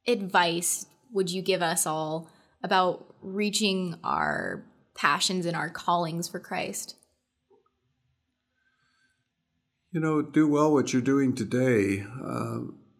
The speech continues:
Speaker 2: I th-, you know, the li-, um, I, I, in my first chapel talk as interim president, I, I, one of my favorite persons in, in the Bible is, is, uh, is Peter. And the minute he met Jesus, Jesus gave him a new identity.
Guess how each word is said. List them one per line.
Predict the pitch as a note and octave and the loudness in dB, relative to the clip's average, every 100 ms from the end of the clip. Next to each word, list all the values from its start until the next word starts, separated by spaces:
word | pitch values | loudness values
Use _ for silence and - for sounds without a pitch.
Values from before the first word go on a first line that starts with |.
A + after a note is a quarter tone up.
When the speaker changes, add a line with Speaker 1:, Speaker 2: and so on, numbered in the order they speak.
| _ - | _ -12
Speaker 2:
I | C3+ | -12
th-, | B2 - | -10 -6
you | B2 A#2+ | -4 -2
know, | A#2+ A#2 | -2 -4
the | C3 | -4
li-, | C3 G#2+ - C3 A#2+ B2+ C#3 - - | -2 -2 -4 -4 -2 -2 -2 -6 -6
um, | G#2+ G2+ G2+ G#2 - _ _ _ _ _ _ _ _ - | -4 -2 -4 -6 -14 _ _ _ _ _ _ _ _ -2
I, | |
I, | A#2+ - A#2+ | 0 4 4
in | - - A#2 | 4 4 4
my | A2 G#2+ | 2 2
first | G#2+ C3 B2+ | 2 2 4
chapel | C3+ C3 C3 | 2 2 0
talk | - G#2+ | 2 2
as | G2+ G#2 | 2 0
interim | A2+ G#2 | 2 2
president, | A#2 A2+ G#2+ G#2 G#2 - | 2 0 0 -2 -4 -6
I, | - | -6
I, | A2+ - F2+ - - | -6 -8 -14 -14 -14
one | - A#2 A2+ | -12 -6 -2
of | A2+ | 0
my | G#2 | 0
favorite | G2+ - - B2+ B2+ B2 B2 | -2 -10 0 6 6 6 2
persons | A#2+ A2+ A2+ G2+ | -2 -2 -2 -2
in, | A2 G#2 | -2 -2
in | - A2 G#2 | -2 -2 -2
the | |
Bible | G#2 G#2 G#2 G#2+ | 0 0 0 0
is, | G#2 G2+ - C#3+ | 0 -2 -4 -6
is, | G#2 - - - - - | -4 -4 -6 -10 -14 -10
uh, | A2+ - D#2+ - _ _ _ | -8 -8 -10 -14 _ _ _
is | A2 - | -8 -8
Peter. | - C#3+ G#2+ G2+ G2+ - - _ _ _ _ _ _ _ _ _ | 0 2 4 2 -2 -10 -20 _ _ _ _ _ _ _ _ _
And | A2+ B2 | 2 6
the | |
minute | B2+ C#3+ D3 | 8 8 8
he | C#3 | 8
met | B2+ A#2+ | 6 4
Jesus, | - B2 A2+ G#2 | 2 2 2 0
Jesus | - A#2+ G#2 - | 0 0 0 -2
gave | - A2+ | 0 0
him | G#2+ | 2
a | G#2+ | 2
new | A2 A2 | 2 2
identity. | G#2 G#2 G#2 F#2+ G2 G2 | 2 2 0 0 -2 -2